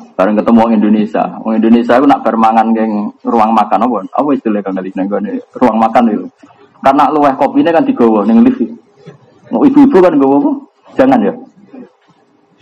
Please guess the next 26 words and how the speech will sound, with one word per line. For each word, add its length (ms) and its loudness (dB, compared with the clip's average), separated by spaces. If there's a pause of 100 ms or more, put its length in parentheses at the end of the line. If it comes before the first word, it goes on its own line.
Nak 160 -8
bar 160 2
ke 80 2
ruang 320 4
makan 220 2 (100)
iki 80 0
lho, 80 2
nak 160 -2
ning 160 2
kamar 320 4
hotel 240 2
kan 160 2
ibu-ibu 400 0
nggawa 240 0
apa? 100 -8 (1040)
Gelas 320 6
ana 160 2
sing 160 0
nggawa 160 4
jangan 320 2
kan 160 0
eman, 320 2
aran 240 2
teh 160 0
kan. 120 -4 (1800)
Bareng 220 2